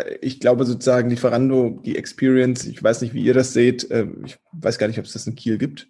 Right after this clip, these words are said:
ähm, aber zumindest in Berlin für Udo, ähm, <laughs> da wartest du quasi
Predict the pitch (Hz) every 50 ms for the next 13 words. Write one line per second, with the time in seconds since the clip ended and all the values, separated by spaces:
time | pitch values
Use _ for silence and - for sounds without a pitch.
0 | _ - 117 117 101 101 101 101 - - - - - - - - _ _ - -
1 | 95 104 113 110 107 - - - - 117 123 127 127 123 120 107 117 113 110 120
2 | 131 139 131 - 131 127 123 120 127 127 127 123 113 - 127 117 117 113 113 113
3 | 110 110 113 - 147 - - - 127 - - - - _ - - - - - _
4 | _ - 95 95 107 110 - 123 113 - 127 - - 117 120 120 110 113 113 110
5 | 104